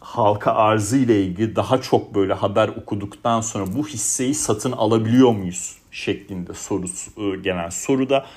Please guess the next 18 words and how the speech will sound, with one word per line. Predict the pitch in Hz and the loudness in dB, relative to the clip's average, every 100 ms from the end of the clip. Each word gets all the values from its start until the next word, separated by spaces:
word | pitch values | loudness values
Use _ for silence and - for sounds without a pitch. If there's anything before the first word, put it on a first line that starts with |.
| - | -20
halka | - 104 107 143 | -2 0 2 4
arzdan | 123 117 113 127 | 6 4 2 2
almak | 110 92 87 - - | 2 0 -8 -8 0
çok | 135 - | 0 0
zor. | 139 131 - - _ _ _ _ _ _ - | 0 0 -4 -20 _ _ _ _ _ _ -2
Ancak | 113 123 127 120 - - - - - 98 95 | 2 2 4 2 0 -10 -20 -20 -16 -10 0
dolaylı | 107 101 104 104 139 | 2 4 4 4 6
yönden | 131 104 92 95 127 - _ | 6 4 -2 -2 -4 -8 _
SoftBank | - - - 139 151 - - 101 95 90 - - - - _ _ _ _ - | -10 -6 0 2 2 -4 -6 -2 -2 -2 -10 -18 -20 -20 _ _ _ _ 0
A | |
D | 107 104 101 104 92 | 2 2 2 2 2
R'ını | 87 101 - - | -2 -6 -10 -6
A | 90 92 92 | 0 0 2
B | 98 98 | 0 4
D'de | 104 101 113 110 | 4 4 2 0
satın | - 95 - 92 - | -2 -4 -4 -6 -2
alarak | 98 95 131 135 - | 2 4 2 0 -6
burada | 110 113 92 104 - | -6 -4 0 0 0